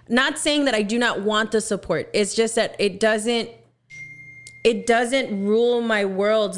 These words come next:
the fact that they don't support me. They don't support every little thing that I do, because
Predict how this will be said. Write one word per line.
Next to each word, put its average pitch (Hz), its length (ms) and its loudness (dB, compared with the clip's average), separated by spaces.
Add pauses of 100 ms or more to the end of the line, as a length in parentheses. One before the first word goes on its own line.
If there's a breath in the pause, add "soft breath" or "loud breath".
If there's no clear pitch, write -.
the 196 100 0
fact 190 400 -2
that 180 400 -4
they 196 400 0
don't 190 400 0
support 190 480 0
me. 170 140 -2
They 180 100 0
don't 190 160 -2
support - 340 -4
every 185 340 2
little 180 200 0
thing 180 240 -2
that 175 140 0
I 170 100 0
do, 165 460 -2
because 185 560 -2